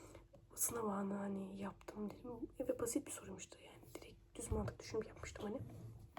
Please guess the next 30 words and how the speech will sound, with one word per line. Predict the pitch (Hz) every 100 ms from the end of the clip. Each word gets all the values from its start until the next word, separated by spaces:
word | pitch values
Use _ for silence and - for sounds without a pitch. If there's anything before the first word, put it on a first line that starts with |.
| - - - - - - - -
Öyle | 233 208 214
mesela | 240 -
ışın | - - 214
kırılması | - 208 208 -
falan, | 208 202
onlarda | 196 202
çok | 220 214 - -
zorlanıp | - 208 202 240 -
hani | 202 202 - - - -
yaptığım, | - - - 214 202 -
e, | 202 196 190 190 190
şeyler, | - - 208 196 196 202 - -
konular. | - 214 208 240 294 - - - - - - - - - - -
Yani | 208
T | -
Y | 254
T | 294
fizik | 302 302
adına | - 247 262
arkadaşlar | 262 - 254 - 254
ilk | 240 -
olarak | - - -
tabii | -
ki | - -
konu | - 233
bütünlemesi | 226 240 214 208 - -
dediğim | - 220
gibi | 220 220
yapmanız | 202 - 208 208 -
lazım. | 208 - 202